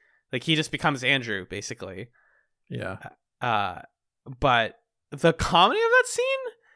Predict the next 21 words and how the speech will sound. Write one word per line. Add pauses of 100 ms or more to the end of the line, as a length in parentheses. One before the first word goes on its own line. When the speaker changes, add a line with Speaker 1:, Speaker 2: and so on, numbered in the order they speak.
(180)
Speaker 1:
did
you
catch (120)
Steve
Agee
as
the,
like,
Speaker 2:
That
has
to
be
Speaker 1:
weirdo?
Speaker 2:
Steve
Agee. (240)
Yeah.
Speaker 1:
Yeah,
iconic.
Also
with,
uh,